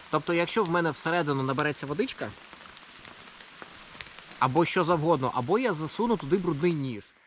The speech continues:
Ну, протупив, засунув ніж з кров'ю, або засунув ніж, який вимаз-, який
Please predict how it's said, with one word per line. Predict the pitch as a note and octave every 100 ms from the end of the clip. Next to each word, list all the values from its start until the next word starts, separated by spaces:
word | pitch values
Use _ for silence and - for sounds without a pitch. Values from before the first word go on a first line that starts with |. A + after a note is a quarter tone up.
| _ - -
Ну, | D#4 D#3+
протупив, | F#3+ F#3+ A3+ C#3+ A#2
засунув | D3+ D#3+ F#3+ D3 -
ніж | D3 - -
з |
кров'ю, | A3 A#3 F3+ F3 D3
або | C3 D3
засунув | D3+ C#3+ E3 D3 -
ніж, | D#3 -
який | C3 C#3+ C3+
вимаз-, | D#3 C3+ A2+ B2 B2
який | C3 C#3+ D3+